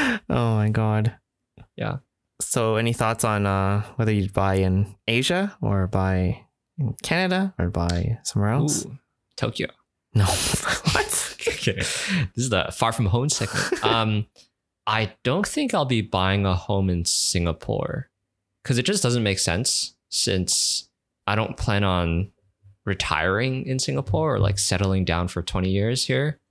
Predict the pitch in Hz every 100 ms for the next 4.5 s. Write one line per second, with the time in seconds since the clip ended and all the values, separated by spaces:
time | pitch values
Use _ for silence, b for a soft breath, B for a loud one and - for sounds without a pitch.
0 | _ 113 113 87 - 98 90 85 90 -
1 | - _ _ _ _ _ _ _ 131 110
2 | 101 104 107 110 101 87 82 - - _
3 | - - _ 123 107 95 95 107 - 87
4 | - - - - -